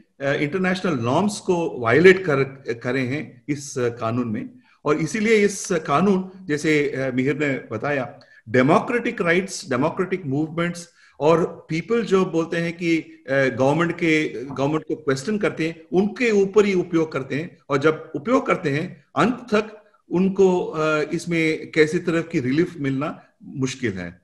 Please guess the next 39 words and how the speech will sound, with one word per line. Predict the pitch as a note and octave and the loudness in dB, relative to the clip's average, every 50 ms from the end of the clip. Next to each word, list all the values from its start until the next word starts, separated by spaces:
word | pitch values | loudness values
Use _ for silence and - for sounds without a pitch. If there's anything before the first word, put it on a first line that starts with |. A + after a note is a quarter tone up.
| _ _ - | _ _ 0
नहीं | C#3 D#3 F#3 G3+ | 2 2 2 2
मिल-, | F#3+ E3+ D3+ B2+ A2+ | 2 0 0 0 -2
मिलेगा | A#2+ A#2+ B2+ B2 B2+ B2+ C3 C3 - D#3 C#3 A#2 - | -4 -6 -4 -2 0 0 0 0 -2 -4 -6 -6 -6
ऐसी | C3 B2+ D3 | -8 -10 -10
तरह | B2+ B2+ B2+ B2 | -8 -8 -8 -8
की | A#2+ B2 B2+ A2 | -8 -10 -12 -12
है। | B2+ D3+ - - _ _ _ _ _ | -12 -12 -14 -18 _ _ _ _ _
पाँच, | D#3 D3+ D#3+ D#3+ D#3+ - | 0 0 0 0 -2 -4
छह | - E3 D#3+ D#3 | -2 -2 -2 -2
साल, | D#3 - D#3+ D3+ D#3 D#3 D3+ - - | -2 -2 -2 0 0 0 -2 -2 -2
आठ, | C#3 D3+ D#3 D3 A#2 A2 | -2 -2 -2 -2 -4 -4
दस | C#3+ D#3 | -4 -4
साल | - - - F#3+ F#3+ F#3 | -4 -4 -2 -2 -2 0
के | F#3 F3+ | -2 -4
बाद | E3 D3+ F3+ F3+ D3+ C#3 - - - - _ _ - | -4 -2 0 0 0 -2 -6 -12 -20 -20 _ _ 0
आप | D3 E3+ F3 - A#2 G#2+ G#2 | 2 2 2 2 -2 0 2
बे-, | C#3+ D#3+ F#3 F#3+ D3 C3 | 4 6 6 4 4 4
बेगुनाह | E3+ F3+ F3+ F3 F#3 F3+ F3+ F3 | 4 4 4 4 4 6 4 4
करके | F3 F3+ D#3+ D#3+ - - F3 E3+ D#3 - - | 4 2 0 0 0 0 -2 -2 -2 -4 -4
आप | D3 D3+ - - | -6 -6 -4 -4
acquit | - - - - G#3+ G#3 | -6 -4 -2 -2 -2 0
करते | - E3+ D3 - - C3 A#2+ | 2 0 0 2 0 -2 -2
हैं, | C#3 F#3+ - - - _ _ _ - | -2 -4 -6 -12 -18 _ _ _ -12
मतलब | D3+ D#3 - - F#3 - - | -12 -8 -6 -6 -6 -6 -4
आप | C#3+ D3+ E3 D#3+ D#3+ - | -4 -4 -4 -4 -4 -2
पाँच | - D3+ D#3 D#3 D3+ | 0 2 2 2 0
साल, | - - D#3 D3+ D3 C#3 - | -2 -2 0 0 -2 -2 -4
छह | - D#3 D3+ | -4 -4 -4
साल, | D3+ D3+ - D3 C#3+ D3 D3 C#3 | -2 -2 -4 -2 -2 -2 -4 -4
आठ | - C3+ C#3 C#3 C#3 | -4 -4 -4 -4 -4
साल | - - D#3 C#3+ C#3+ C#3 - - _ - | -4 -2 -2 -2 -2 -4 -8 -14 _ 0
अंदर | B2+ D3+ E3+ G3 F3 | 0 0 2 0 0
रहें, | D3+ C#3 B2+ C3+ - - - - _ _ | 0 0 -2 -2 -6 -8 -12 -18 _ _
उसका | D#3 E3 - - A#3+ | -6 -4 2 2 2
compensation | - - D3 C#3+ E3+ - F3 - F#3+ G#3+ G3+ G3 G#3 F#3+ | 2 4 2 2 2 2 0 -2 0 0 0 0 0 -2
कौन | F#3 F3+ F3+ F#3+ | -2 -2 -2 0
देने | E3 D#3 D3 C3 | 0 0 0 0
वाला | A#2+ A2 G#2 G2+ G2 | 0 0 -2 -4 -6
है? | F#2 F2 F2+ F#2 - _ | -8 -10 -12 -16 -20 _